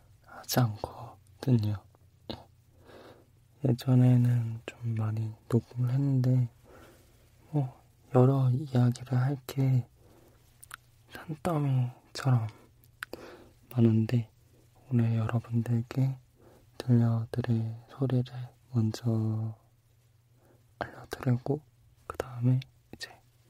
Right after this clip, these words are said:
차근차근 이야기를 해보도록 할게요. 그러면 바로 시작하겠습니다. 오늘 여러분들께 들려드릴 소리는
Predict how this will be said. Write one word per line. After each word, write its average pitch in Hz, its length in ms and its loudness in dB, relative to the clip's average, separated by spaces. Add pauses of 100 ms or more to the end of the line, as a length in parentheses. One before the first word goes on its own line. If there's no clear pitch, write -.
(640)
차근차근 - 1120 -6 (1120)
이야기를 - 400 -6 (280)
해보도록 131 640 -8
할게요. 127 340 -4 (1120)
그러면 117 560 0
바로 - 320 -10 (220)
시작하겠습니다. - 1000 -10 (920)
오늘 120 280 6
여러분들께 117 1000 0 (240)
들려드릴 117 840 0
소리는 123 560 0